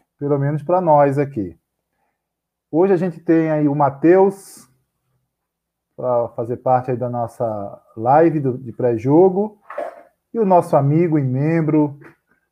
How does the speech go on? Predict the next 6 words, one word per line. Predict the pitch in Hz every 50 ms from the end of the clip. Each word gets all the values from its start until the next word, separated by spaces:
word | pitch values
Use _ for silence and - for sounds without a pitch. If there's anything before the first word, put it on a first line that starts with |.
| _ _ _ _ _ -
professor | - 233 220 175 - - - 151 120 - - _ _ _ - - 190 226 226
Maurício. | 214 180 139 117 113 117 123 135 139 139 139 135 139 - - - - 98 85 82 _ _ _ _ _ _ _ _ _ _ _ _
Boa | - 147 156 151
noite, | 156 190 208 202 196 202
professor | - 202 185 180 - 160 156 - - 180
Maurício. | 165 156 147 143 131 113 -